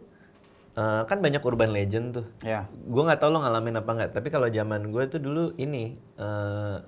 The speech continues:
Speaker 1: Suster Gepeng ya?
Speaker 2: Ah,
Speaker 1: Eh, Mister Gepeng.
Speaker 2: Mister Gepeng.
Speaker 1: Katanya dia masuk ke lift, terus ketimpa
Speaker 2: Ya,
Speaker 1: lift.
Speaker 2: terus kepencet katanya.
Speaker 1: Eh, kepencet ya?
Speaker 2: Ada yang kegencet bilangnya.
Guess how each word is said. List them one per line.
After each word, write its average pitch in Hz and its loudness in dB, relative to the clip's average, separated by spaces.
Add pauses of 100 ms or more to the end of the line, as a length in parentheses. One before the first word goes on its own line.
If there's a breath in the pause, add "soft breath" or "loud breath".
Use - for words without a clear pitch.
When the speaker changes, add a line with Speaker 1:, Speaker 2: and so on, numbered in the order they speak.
(120)
Speaker 1:
Suster 117 -6
Gepeng 110 -2
ya? 87 -10 (480)
Speaker 2:
Ah, 113 0
Speaker 1:
Eh, 127 0
Mister 143 2
Gepeng. 127 4
Speaker 2:
Mister 147 4
Gepeng. 131 4 (240)
Speaker 1:
Katanya 131 0
dia 131 2
masuk 143 -4
ke - -4
lift, 151 -4
terus 143 -2
ketimpa 127 0
Speaker 2:
Ya, 117 2
Speaker 1:
lift. 107 -2
Speaker 2:
terus 131 -2
kepencet 160 4
katanya. 151 2
Speaker 1:
Eh, 160 8
kepencet 165 4
ya? - 2
Speaker 2:
Ada 120 4
yang 123 2
kegencet 127 4
bilangnya. 120 -2